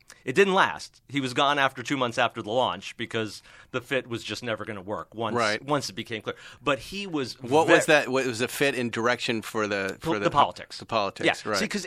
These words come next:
Speaker 1: Andrew
Speaker 2: But were his, that's what I was getting to.
Speaker 1: Yeah.
Speaker 2: Were his politics as insane and radical
Speaker 1: Not,
Speaker 2: as the
Speaker 1: no,
Speaker 2: current Breitbart
Speaker 1: not at all. Not even
Speaker 2: writers?
Speaker 1: close. And I,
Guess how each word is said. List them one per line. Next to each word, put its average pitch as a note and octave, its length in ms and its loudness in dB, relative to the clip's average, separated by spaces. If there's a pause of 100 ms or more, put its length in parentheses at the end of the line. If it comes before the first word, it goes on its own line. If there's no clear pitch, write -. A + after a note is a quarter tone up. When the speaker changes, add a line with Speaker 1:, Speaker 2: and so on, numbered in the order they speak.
Speaker 1:
Andrew E3 720 -2
Speaker 2:
But F3 160 6
were G3+ 120 6
his, A3 200 2
that's - 280 2
what G3+ 100 2
I F#3 80 6
was D3+ 120 0
getting C3+ 240 2
to. D3 80 2
Speaker 1:
Yeah. C3+ 60 6
Speaker 2:
Were E3+ 140 4
his F#3 200 -2
politics E3 720 0
as B2+ 360 -2
insane C3 560 -2
and A2+ 160 -2
radical A#2 500 0
Speaker 1:
Not, - 180 2
Speaker 2:
as A2 280 0
the A#2 80 -6
Speaker 1:
no, D#3+ 100 4
Speaker 2:
current B2+ 320 2
Breitbart A#2 140 4
Speaker 1:
not C#3+ 120 2
at C3+ 100 4
all. - 220 0
Not D#3+ 260 4
even D#3+ 140 0
Speaker 2:
writers? F#2+ 80 -6
Speaker 1:
close. C#3 220 0
And D3 160 -2
I, D3 140 4